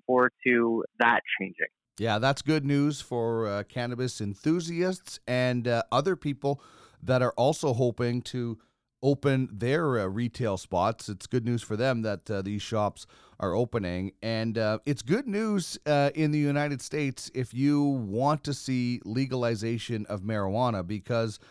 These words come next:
Speaker 2: a poll which was funded by N P R and P B S NewsHour has found that marijuana legalization,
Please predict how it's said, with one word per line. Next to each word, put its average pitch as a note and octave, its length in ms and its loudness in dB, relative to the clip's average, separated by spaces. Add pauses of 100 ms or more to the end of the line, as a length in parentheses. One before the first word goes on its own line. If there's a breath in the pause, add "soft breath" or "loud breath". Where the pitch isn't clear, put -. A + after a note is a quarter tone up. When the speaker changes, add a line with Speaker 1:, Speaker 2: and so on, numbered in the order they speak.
(400 soft breath)
Speaker 2:
a B2+ 180 0
poll D3 600 2
which C3 240 -4
was B2+ 160 -4
funded D3+ 340 -2
by A#2+ 160 0
N C#3+ 320 -2
P D3+ 240 -2
R B2+ 380 4
and A2+ 260 -2
P - 240 -12
B D3+ 220 -2
S C#3+ 260 0
NewsHour A#2 800 0
has A#2 200 -4
found B2+ 420 0
that A#2 260 0
marijuana F3+ 440 2
legalization, D#3 800 0